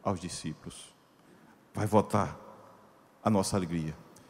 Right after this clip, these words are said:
Eu sei que vai ter momentos maravilhosos que o Senhor vai nos conceder nessa igreja, nessa casa de louvor e adoração. Nós vamos ter, meus amados, o privilégio de voltar à casa do Senhor e louvar o seu santo nome, por lá na presença do Senhor, aqui na casa do Senhor. Não distante como esto-, como, como estamos,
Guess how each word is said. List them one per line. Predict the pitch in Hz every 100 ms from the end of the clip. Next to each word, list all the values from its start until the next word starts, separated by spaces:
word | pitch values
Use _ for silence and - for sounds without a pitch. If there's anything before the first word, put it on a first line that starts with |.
| -
Eu | 165 160
sei | - 185
que | 160 160
vai | 165
ter | 156 165 165
momentos | 151 143 135 156 175 156 135
maravilhosos | 151 151 143 123 117 101 95 - - - - - - - -
que | - 147
o |
Senhor | 147 160
vai | 165
nos | 165
conceder | - 160 139 139
nessa | 143 139 135
igreja, | 120 127 113
nessa | 127 - 135
casa | 135
de | 131
louvor | 110 123
e |
adoração. | 117 107 - - 113 107 - -
Nós | 151 151
vamos | 196 160
ter, | - 160 165
meus | 143 123
amados, | 120 135 127
o |
privilégio | 147 156 151 139 139 123
de | 131
voltar | 135 110 135
à |
casa | 135 131
do | 113
Senhor | - 110 110 - - -
e | -
louvar | 156 131 123 165
o |
seu | 143 143
santo | - 120 120
nome, | 135 123 -
por | 151
lá | 123 165
na | 139 131
presença | - 107 101 135 123
do | 113
Senhor, | 110 110 107 104 - - -
aqui | 117 -
na | 117
casa | 101 98 95
do | 90
Senhor. | - 120
Não | 208 226
distante | 190 - 190 185
como | 160 165
esto-, | - - 160 -
como, | - 151 139
como | - 151
estamos, | 147 - 170 151 117